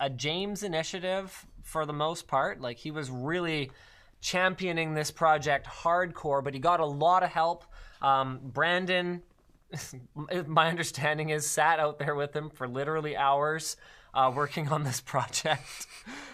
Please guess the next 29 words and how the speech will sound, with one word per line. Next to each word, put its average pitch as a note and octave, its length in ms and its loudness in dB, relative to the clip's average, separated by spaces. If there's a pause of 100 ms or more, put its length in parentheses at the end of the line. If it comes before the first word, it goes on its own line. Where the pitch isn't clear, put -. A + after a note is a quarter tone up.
(180)
Uh, C3+ 360 8
oh, D3 140 4
I'm C3+ 140 2
on C#3+ 100 4
the D3 80 0
wrong C3+ 200 2
server A#2+ 340 -2
right A2 160 -2
now. G#2+ 140 -4
Give A2+ 100 -4
me A2 100 -6
a G2+ 60 -6
second. A2 300 -8
I'm A2+ 120 -6
just C3 140 -10
gonna D3+ 160 -6
tr-, - 140 -10
see E3+ 140 -2
if E3 100 -2
I E3+ 100 4
can D3 160 -4
play A#2+ 220 -4
some D3+ 180 -6
of D#3 80 -4
it F3 120 -2
off C3 180 0
the A#2 80 -8
server B2 320 -8
here. F3+ 260 -8